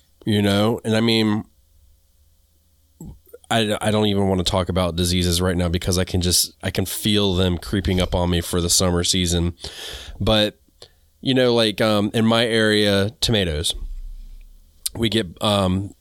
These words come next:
leaf spot on 'em every year. And if, if you don't have that airflow, then you are not going to have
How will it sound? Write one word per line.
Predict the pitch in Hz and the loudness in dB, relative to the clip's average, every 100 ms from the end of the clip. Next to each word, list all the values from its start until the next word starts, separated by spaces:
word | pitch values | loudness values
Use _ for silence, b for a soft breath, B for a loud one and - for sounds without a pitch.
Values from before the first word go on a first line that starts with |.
| _ - | _ -2
leaf | 110 107 | -2 0
spot | - 92 90 | -2 0 0
on | 85 85 | 2 0
'em | 80 101 - | 0 -4 -4
every | 104 98 98 | -2 0 0
year. | 95 85 85 - - | 2 0 -2 -8 -4
And | 101 101 104 | -2 0 -2
if, | 110 110 - | -4 -6 -10
if | - | -4
you | 127 | 0
don't | 139 131 | 0 0
have | 135 135 | 0 0
that | 147 | -2
airflow, | - 165 185 - 101 90 95 - b b b b b b b b _ - | 0 0 0 0 2 2 0 -4 b b b b b b b b _ -10
then | 101 110 110 | -2 -2 -2
you | 107 107 117 127 127 120 | -4 0 2 4 4 2
are | 98 107 | 2 2
not | 117 117 104 | 2 0 -2
going | 120 113 110 107 98 | 0 2 2 0 0
to | - 110 | 0 0
have | 107 107 101 95 92 90 | 2 2 2 2 0 -2